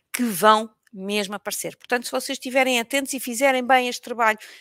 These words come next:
de prospeção e de posicionamento, eh, vocês vão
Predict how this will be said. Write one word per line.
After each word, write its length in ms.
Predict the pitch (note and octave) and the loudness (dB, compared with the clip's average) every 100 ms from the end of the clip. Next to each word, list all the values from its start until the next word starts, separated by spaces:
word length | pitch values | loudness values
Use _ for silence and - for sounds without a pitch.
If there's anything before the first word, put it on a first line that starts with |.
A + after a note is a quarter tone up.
| _ | _
de 160 | - A3+ | -10 -10
prospeção 720 | - - - A#3+ A3+ B3+ A3+ | -8 -8 -2 -2 -2 -4 -4
e 40 | |
de 80 | G#3+ | -8
posicionamento, 840 | _ A3+ A3 - G#3+ G#3+ A#3+ C#4+ _ _ _ _ _ | _ -10 -10 -10 -10 -6 -6 -6 _ _ _ _ _
eh, 180 | - G#3 | -10 -10
vocês 520 | G3 A#3 A3+ B3+ B3 G#3+ | 0 0 0 0 0 -2
vão 360 | G3 A#3 A#3 | 0 0 0